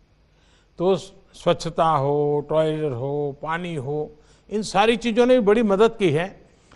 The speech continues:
शुक्ला जी, आप तो लीडर हैं, आपके पास बहुत बड़ी टीम काम कर रही है,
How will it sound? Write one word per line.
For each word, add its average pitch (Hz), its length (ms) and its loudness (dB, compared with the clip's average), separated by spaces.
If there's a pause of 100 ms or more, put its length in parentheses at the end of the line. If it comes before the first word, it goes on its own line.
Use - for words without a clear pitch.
(180)
शुक्ला 262 400 6
जी, 269 100 2
आप 190 380 6
तो 226 80 12
लीडर 147 360 6
हैं, 131 320 -4 (100)
आपके 156 320 0
पास 180 180 6
बहुत 143 280 4
बड़ी 175 220 4
टीम 165 300 -2
काम 135 260 -2
कर 131 160 -4
रही 123 280 -2
है, 123 280 -6